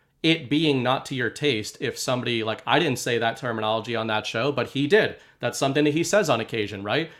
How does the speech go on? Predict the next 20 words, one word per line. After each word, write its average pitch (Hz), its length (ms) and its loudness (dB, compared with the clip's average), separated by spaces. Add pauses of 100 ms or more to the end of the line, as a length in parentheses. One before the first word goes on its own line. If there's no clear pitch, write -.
That's 120 240 -2
just 151 240 4
a 131 60 2
figure 165 400 0
of 170 80 -4
speech - 340 -6
to 135 80 -6
him. 98 220 -6 (340)
Now, 131 220 4
it's 180 300 0
okay 170 440 2
to 143 180 -6
me 107 400 -4 (260)
that 131 320 4
you 151 240 0
don't 143 300 6
like 131 260 2
people 123 240 -6
saying 143 400 0
this, 110 300 -10